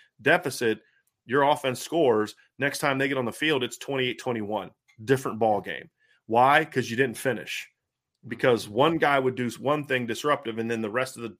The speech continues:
the guys weren't there to finish it. And I think that's a big, big part. I mean, if that's the only thing that improves on this team this year, that alone makes this defense significantly better from a production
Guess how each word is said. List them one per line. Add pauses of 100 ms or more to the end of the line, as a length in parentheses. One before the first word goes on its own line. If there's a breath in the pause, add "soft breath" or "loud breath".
the
guys
weren't
there
to
finish
it. (340 loud breath)
And
I
think
that's
a (140)
big,
big
part.
I
mean,
if
that's
the (100)
only
thing
that
improves
on
this
team
this
year, (720)
that
alone (100)
makes
this
defense
significantly
better
from
a
production